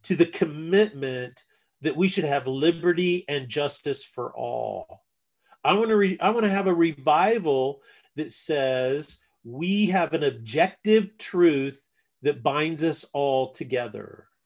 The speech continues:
I want us to return, have a revival of the belief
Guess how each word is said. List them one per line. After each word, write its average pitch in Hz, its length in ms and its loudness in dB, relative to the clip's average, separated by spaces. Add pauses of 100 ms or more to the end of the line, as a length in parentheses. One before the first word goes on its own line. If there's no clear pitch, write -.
(460)
I 160 180 4
want 208 120 4
us 202 140 0
to 180 140 -2
return, 190 600 -2
have 180 220 -2
a 175 60 4
revival 156 1300 0 (280)
of 151 640 2 (240)
the 143 260 2
belief 170 840 -2